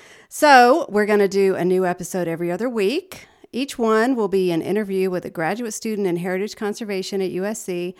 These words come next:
about a specific project. So it could be their thesis, it could be an article, it could be, you know, any other kind of work they're doing.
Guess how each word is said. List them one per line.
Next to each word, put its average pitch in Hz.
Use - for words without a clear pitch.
about 226
a 339
specific -
project. -
So 185
it 175
could 214
be 190
their -
thesis, 247
it -
could 175
be 156
an -
article, 208
it -
could 170
be, 165
you 180
know, 165
any 214
other 185
kind 170
of 165
work 160
they're 165
doing. 151